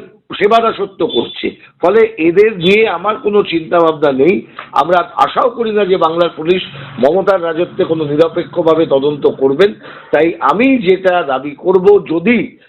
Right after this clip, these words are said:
নিরাপদ সর্দারের স্বাস্থ্যগত বা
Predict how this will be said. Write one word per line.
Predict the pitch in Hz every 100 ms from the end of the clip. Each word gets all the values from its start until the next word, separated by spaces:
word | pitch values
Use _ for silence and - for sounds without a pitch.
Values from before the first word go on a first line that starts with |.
| _ 117
নিরাপদ | 151 180 185 196
সর্দারের | 196 160 160 160 170 196 214 - _ _ -
স্বাস্থ্যগত | - 156 - 233 214 208 202
বা | 208 180 147